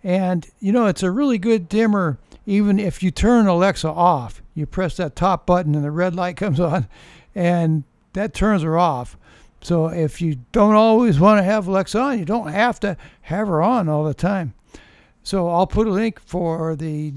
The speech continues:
D W V A A voice activated dimmer, and I'll put a link for the recessed downlights in the video. Those are gimbal downlights. They have a forty-four degree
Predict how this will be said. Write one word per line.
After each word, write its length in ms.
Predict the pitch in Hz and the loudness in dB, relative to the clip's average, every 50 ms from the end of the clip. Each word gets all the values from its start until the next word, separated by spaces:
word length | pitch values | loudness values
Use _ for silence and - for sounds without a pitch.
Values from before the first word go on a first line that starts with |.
| 127 - | -12 -8
D 220 | - 190 185 196 185 | -6 -4 -2 -2 -2
W 460 | 156 196 202 190 170 185 185 190 180 | -2 -2 -2 0 0 0 0 -2 -2
V 380 | 139 120 170 202 214 208 208 | -2 -2 -2 -2 -2 -2 -4
A 360 | - - 185 185 185 180 185 180 | -4 -4 -4 -2 -2 -4 -4 -2
A 380 | 180 196 214 226 233 202 151 _ _ _ _ _ _ _ _ _ _ _ | -2 -2 -2 -4 -8 -10 -12 _ _ _ _ _ _ _ _ _ _ _
voice 440 | _ - - 165 165 190 185 - - | _ -10 -4 -2 0 0 0 -2 -2
activated 600 | 196 190 202 - 190 170 175 202 202 180 131 - | -2 -2 -2 -2 -4 -4 -2 -2 -4 -4 -6 -8
dimmer, 340 | - 185 196 226 254 233 - _ _ - | -6 -6 -4 -4 -6 -6 -8 _ _ -8
and 240 | 208 233 269 285 269 | -4 -2 0 0 2
I'll 200 | 226 208 208 202 | 2 2 0 -2
put 240 | - - - 214 226 | -2 -2 -2 0 0
a 20 | |
link 240 | 196 180 190 196 - | 0 0 -2 -2 -2
for 160 | - 196 185 | -4 -4 -4
the 140 | 165 165 160 | -4 -4 -2
recessed 680 | 165 190 196 175 - - 190 185 180 160 - - - _ _ _ _ _ _ - | -2 -2 -2 -2 -4 -4 -4 -4 -4 -4 -6 -10 -16 _ _ _ _ _ _ -2
downlights 760 | - 185 202 240 240 196 175 165 151 147 143 139 - - - - | 0 2 2 2 2 2 0 -2 -4 -8 -10 -12 -14 -16 -14 -10
in 140 | 190 165 151 | -8 -6 -6
the 60 | 165 | -6
video. 400 | 131 143 165 143 143 139 127 135 | -6 -8 -8 -8 -10 -12 -12 -10
Those 200 | 139 180 170 151 | -8 -8 -6 -6
are 100 | 170 165 | -6 -8
gimbal 460 | 127 135 185 190 196 180 196 190 180 | -6 -4 -4 -2 -2 0 -2 -2 -2
downlights. 680 | 151 190 190 196 196 185 185 190 208 220 214 - - - - | -2 -4 -4 -2 -2 -2 -2 -4 -4 -6 -8 -10 -14 -14 -8
They 100 | 190 170 | -4 -2
have 180 | 170 175 170 151 | -2 0 0 -2
a 60 | 151 | -4
forty-four 580 | - - 190 190 180 180 151 - - 190 180 175 | -6 -4 -2 -2 -2 -2 -4 -6 -4 -2 -2 -2
degree 500 | 170 151 - - 180 180 180 165 147 | -2 -4 -6 -6 -6 -6 -6 -6 -10